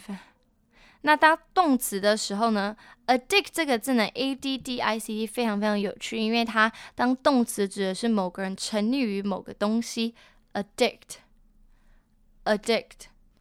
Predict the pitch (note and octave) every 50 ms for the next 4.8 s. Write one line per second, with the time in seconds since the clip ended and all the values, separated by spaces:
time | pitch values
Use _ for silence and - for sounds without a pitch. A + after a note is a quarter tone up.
0 | _ _ _ _ _ _ _ _ _ _ - C#4 C#4 C4+ C#4+ C#4 D#4 D4+ C#4+ C#4
1 | C4 B3 A#3 B3+ C4+ C#4+ C#4 B3+ A3+ G#3 G#3+ A#3+ A#3+ - - G#3 G3+ A3 B3 -
2 | - G#3 G3+ G#3+ A#3+ C4 B3+ A#3 G#3 G3+ G#3 - G3+ F#3+ G3 - A#3+ A3 G3+ F#3+
3 | G3 - - - G3 G3 G3+ F#3+ F#3 F#3+ G#3 - - - - A#3 G#3+ B3+ - -
4 | - A3+ G#3 G#3 - - F#3 F3+ F3+ F#3 G3+ F#3+ F3+ F#3+ A3 A#3+